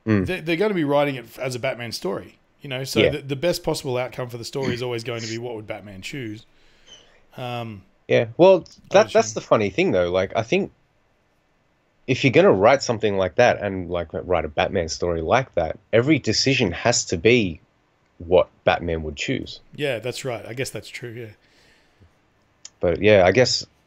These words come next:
Speaker 1: in that sort of case, I guess it's what your Batman would choose.
Speaker 2: Yeah, that's true, yeah.
Speaker 1: So.
Speaker 2: Makes a lot of sense, yeah. Um, 'cause you're really sort of,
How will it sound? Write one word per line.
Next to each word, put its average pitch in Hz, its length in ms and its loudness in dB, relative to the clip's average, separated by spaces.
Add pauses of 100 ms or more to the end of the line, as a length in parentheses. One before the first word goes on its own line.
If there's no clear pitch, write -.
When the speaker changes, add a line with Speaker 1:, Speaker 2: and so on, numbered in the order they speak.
(300)
Speaker 1:
in 101 180 0
that 95 180 2
sort 92 200 0
of 82 80 -2
case, 85 300 0
I 90 60 4
guess 92 240 0
it's - 160 -10
what 90 240 2
your 85 460 2
Batman 73 540 -4 (180)
would 76 180 -8
choose. 71 400 -10 (160)
Speaker 2:
Yeah, 220 220 -6
that's 170 200 -4
true, 127 300 -10
yeah. 131 240 -6 (680)
Speaker 1:
So. 76 300 -6
Speaker 2:
Makes 117 200 -14
a 120 40 -12
lot 107 80 -12
of 95 60 -16
sense, 110 400 -16 (200)
yeah. 135 180 -14 (800)
Um, 135 380 -8 (160)
'cause 127 200 -8
you're 131 100 -6
really 131 360 -2
sort 117 180 -10
of, 110 320 -12